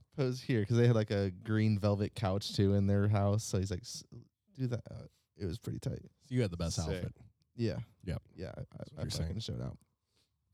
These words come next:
Speaker 1: But I was just chilling here in this bean, scrolling Twitter, and all of a sudden I'm just like, <laughs> I'm like, "What?" And it's like, "Dude, this milkman is crowd surfing at Lost Lands right now. This is epic."
Speaker 2: Damn.
Speaker 3: Yeah,
Speaker 1: The
Speaker 3: that's
Speaker 1: crowd
Speaker 3: crazy.
Speaker 1: went wild.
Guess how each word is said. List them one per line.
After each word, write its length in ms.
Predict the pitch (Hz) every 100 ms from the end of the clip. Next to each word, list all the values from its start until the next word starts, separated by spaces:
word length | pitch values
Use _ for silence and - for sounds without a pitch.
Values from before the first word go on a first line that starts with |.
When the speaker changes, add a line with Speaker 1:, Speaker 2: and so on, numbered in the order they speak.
| _ _ _ _ -
Speaker 1:
But 260 | 113 120 110
I 60 |
was 120 | 117 113
just 160 | 110
chilling 220 | - 123
here 120 | 120 113
in 80 | 104
this 120 | 98
bean, 380 | 101 113 113 104
scrolling 360 | - 117 107
Twitter, 300 | 107 120 107
and 80 | 98
all 100 | 98
of 60 | 98
a 20 |
sudden 220 | - 98
I'm 100 | 101 98
just 100 | 95
like, 120 | 87 -
<laughs> 80 |
I'm 1000 | 107 101 85 101 95 - - - - 120 117 _ _ _ -
like, 160 | 107 98
"What?" 220 | 117 147 135
And 100 | 110 - 113
it's 120 | 110
like, 100 | 104 _ -
"Dude, 180 | 127 90
this 160 | 107
milkman 480 | 113 135 175 113 90
is 80 | -
crowd 400 | - 104 131 175
surfing 600 | - 92 - - 62 50
at 200 | - -
Lost 340 | 139 180 -
Lands 280 | 104 82 -
right 140 | 92 82
now. 200 | 131 53
This 160 | - -
is 100 | 95 -
epic." 360 | 143 - - -
Speaker 2:
Damn. 380 | - - 76 104 95 - - 98
Speaker 3:
Yeah, 320 | 95 87 85
Speaker 1:
The 60 | 90
Speaker 3:
that's 120 | 101
Speaker 1:
crowd 180 | 104 104
Speaker 3:
crazy. 120 | 101
Speaker 1:
went 120 | 92
wild. 360 | 101 98 92